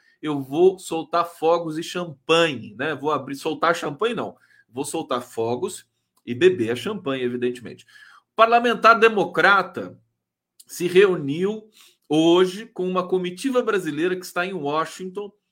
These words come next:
De acordo com o relato de participantes, ele teria ficado surpreso ao saber que o deputado federal Eduardo Bolsonaro esteve na capital estadunidense dias antes da invasão do Congresso e se reuniu com pessoas próximas a Trump.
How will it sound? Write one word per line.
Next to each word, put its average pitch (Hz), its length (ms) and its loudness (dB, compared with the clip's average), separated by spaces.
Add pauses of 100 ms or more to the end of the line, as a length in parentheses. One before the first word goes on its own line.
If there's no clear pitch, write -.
(380)
De 143 100 -6
acordo 190 420 0
com 202 100 -8
o 190 40 -4
relato 170 420 0
de 151 100 -10
participantes, 156 800 -8
ele 180 120 -2
teria 170 260 -4
ficado 156 280 -8
surpreso 175 580 -6
ao 170 60 -8
saber 147 380 -8
que - 80 -12
o 143 40 -8
deputado 123 460 -8
federal 117 500 -6
Eduardo 113 480 -8
Bolsonaro 165 800 -4 (320)
esteve 226 480 -4
na 208 100 -2
capital 147 520 -2
estadunidense 151 1160 -4 (320)
dias 170 400 -2
antes 180 240 -2
da 175 140 -4
invasão 156 380 -4
do 151 80 -10
Congresso 139 420 -4
e - 40 -18
se 143 60 -6
reuniu 139 320 -4
com 139 140 -14
pessoas 135 340 -6
próximas 135 520 -6
a 131 60 -2
Trump. 101 340 -14